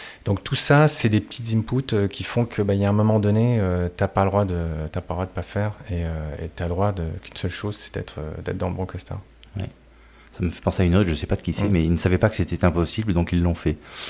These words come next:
Speaker 1: Voilà,
Speaker 2: Et
Speaker 1: c'est ça, c'est ça.
Speaker 2: <laughs> Ouais.
Speaker 1: Ouais.
Speaker 2: Et par rapport au costard, moi, il y a une chose qui me vient peut-être en complément, c'est qu'en fait, tu peux très bien, à un moment donné, avoir un bon costard, et puis ensuite, le costard, en fait, il te va plus, et être
Speaker 1: Oui.
Speaker 2: capable de sortir du costard pour dire, « Et maintenant, c'est un autre qu'il me faut. » Et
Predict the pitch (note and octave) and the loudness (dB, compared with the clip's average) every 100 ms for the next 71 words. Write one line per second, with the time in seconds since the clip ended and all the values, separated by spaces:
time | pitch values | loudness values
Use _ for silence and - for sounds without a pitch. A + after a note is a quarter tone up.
0 | - - A#2 G2+ F2+ F#2 E2+ - G2 F#2+ | -8 0 4 4 2 2 2 2 0 -2
1 | - G2 - G#2 - - E2 - F#2+ - | -6 -8 -6 -10 -10 -6 -6 -4 -10 -12
2 | - - - - G#2 G2 G2 A2+ G2+ G2+ | -10 -6 -6 -4 0 0 4 4 6 4
3 | - A#2 F#2+ F2 E2+ E2+ E2 G2 - F2 | 4 6 6 8 8 6 4 0 2 2
4 | D#2 F2 E2+ - - - E2 F2 A#2 A2+ | 4 2 0 -4 -8 -4 2 4 4 2
5 | D#2 E2+ D2+ G2 - - - - E2+ F#2 | 0 0 2 0 -4 -8 -4 -2 2 6
6 | F2 F#2 F#2 F2+ F2+ D#2+ D#2 D#2 D#2 - | 8 8 8 6 6 4 4 2 2 0
7 | - - A#2 F#2 D#2 - - F2 D#2+ - | -2 0 0 0 -2 -4 -6 -4 -2 0
8 | G2 G#2 D#2+ - - D#2 C#2 - - D#2+ | 2 2 2 -2 -4 -4 -6 -10 -10 -2
9 | D#2+ - A#2 - - - - - - - | 0 2 2 0 -6 -14 -12 -12 -14 -4
10 | E2 A#2+ E3 A2+ G2 B2 A#2 F2+ E2+ - | 2 6 6 6 6 4 4 2 2 2
11 | - B2 - - G#2 F2+ F2 - C3 - | 2 2 2 2 4 4 2 4 2 2
12 | - E2 A2 E2+ F2 G#2+ - D#2+ G#2 - | 0 2 2 4 6 4 4 4 4 2
13 | F#2 - G#2 D#2 | 0 2 4 4